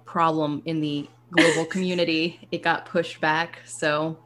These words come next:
Speaker 1: super,
Speaker 2: Yeah.
Speaker 1: super excited. If you're in the Columbus, Ohio area,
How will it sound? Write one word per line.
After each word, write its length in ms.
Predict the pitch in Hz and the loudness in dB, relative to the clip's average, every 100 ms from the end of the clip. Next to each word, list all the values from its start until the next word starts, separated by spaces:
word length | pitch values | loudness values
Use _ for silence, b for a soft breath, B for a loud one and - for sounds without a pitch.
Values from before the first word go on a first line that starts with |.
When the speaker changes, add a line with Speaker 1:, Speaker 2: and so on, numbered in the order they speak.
| - | -10
Speaker 1:
super, 420 | 233 233 262 185 | -2 0 4 4
Speaker 2:
Yeah. 80 | 190 - | 2 -2
Speaker 1:
super 280 | - 190 170 | -4 -2 -2
excited. 560 | - 156 151 151 156 - | -2 -2 -2 -4 -6 -8
If 160 | 165 | -2
you're 100 | 170 | 0
in 60 | 165 | 0
the 60 | 170 | -2
Columbus, 400 | 180 170 170 160 | -4 -2 -2 -2
Ohio 420 | 160 170 165 165 | -2 0 0 0
area, 460 | 220 226 220 220 | 0 0 0 -2